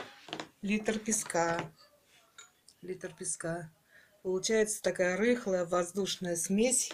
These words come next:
именно для рассады, для всего. Используем также фитолампу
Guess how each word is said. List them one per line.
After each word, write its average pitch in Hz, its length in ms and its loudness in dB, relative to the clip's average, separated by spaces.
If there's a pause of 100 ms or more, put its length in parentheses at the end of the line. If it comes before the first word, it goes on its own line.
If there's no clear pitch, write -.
именно 185 300 4
для 175 220 0
рассады, 175 760 4 (600)
для 180 160 2
всего. 165 440 2 (1700)
Используем 196 520 6
также 175 280 4
фитолампу 180 800 6